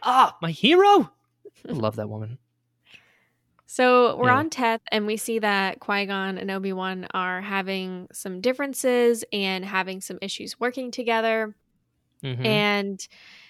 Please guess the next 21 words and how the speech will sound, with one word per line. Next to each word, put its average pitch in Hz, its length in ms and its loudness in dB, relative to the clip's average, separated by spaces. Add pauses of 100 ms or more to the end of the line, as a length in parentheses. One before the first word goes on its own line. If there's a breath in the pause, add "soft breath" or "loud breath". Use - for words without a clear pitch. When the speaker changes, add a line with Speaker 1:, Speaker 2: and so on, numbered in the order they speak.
(120)
Speaker 2:
they 233 100 6
kind 330 300 -4
of 339 180 -8
resent 220 440 2
each 196 240 -6
other 196 240 -4
a 202 60 -6
little 185 260 -4
bit, 190 340 -4 (160)
uh, 190 320 0
throughout 185 520 -2 (360)
a, 214 140 -2 (240)
a 226 40 0
majority 196 540 0
of 180 140 -4
this 196 200 -6
book, - 420 -4 (240)
which 208 460 -4
is 196 680 -4 (600)
very 339 320 -4
interesting. 311 560 -8